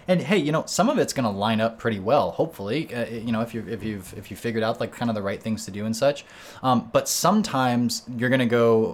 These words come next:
uh, fork off and feel like, "Oh, I would have done this," and they're gonna do something completely different, and it'll, it'll jar you. You'll notice it. And when that happens, pause, go back, and think about it. First,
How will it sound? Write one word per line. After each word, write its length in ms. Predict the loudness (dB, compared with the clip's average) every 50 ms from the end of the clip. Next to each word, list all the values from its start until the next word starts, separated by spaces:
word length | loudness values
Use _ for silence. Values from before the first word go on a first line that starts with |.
| -4 -4
uh, 400 | -2 -2 0 0 -2 -2 -4 -8
fork 360 | -8 -2 0 2 2 4 4
off 300 | 2 2 2 0 -2 -4
and 300 | -2 0 0 0 0 -2
feel 320 | -6 -8 -6 -2 0 2 2
like, 240 | 2 2 2 0 0
"Oh, 140 | 0 0 0
I 180 | 2 4 4
would 140 | 4 4 4
have 80 | 4 2
done 200 | 2 2 4 4
this," 280 | 4 4 4 2 -2
and 140 | -2 0 0
they're 80 | 2 2
gonna 120 | 2 2
do 100 | 2 0
something 320 | 0 0 -2 -2 -2 -2 -2
completely 420 | -4 -6 -6 -4 -4 -4 -4 -4
different, 400 | -4 -4 -4 -4 -4 -8 -10 -8
and 140 | -6 -4 -4
it'll, 240 | -4 -4 -4 -6 -6 -6
it'll 260 | -4 -4 -4 -6 -6 -12 -20 _ -10
jar 320 | -4 2 4 6 6 6 4
you. 200 | 2 0 -6 -8
You'll 180 | -8 -6 -2
notice 480 | 0 4 4 4 4 4 0 -2 -6 -8
it. 220 | -10 -12 -16 -20 -20 -20 -20 -20 -20 -20 -20 -8 -2
And 80 | 0 2
when 140 | 4 4
that 160 | 4 2 2 0
happens, 640 | 2 2 2 2 2 2 0 0 0 -2 -6 -8 -12 -20 -20 _ _ 0
pause, 440 | 2 4 6 6 6 4 2 -2 -8 -12 -6
go 100 | -4 -2
back, 340 | 0 2 2 2 0 -2 -4 -8
and 100 | -8 -4
think 220 | -4 -2 -2 -2
about 200 | -2 -4 -4 -6 -8
it. 60 | -4
First, 360 | 0 2 2 2 2 -2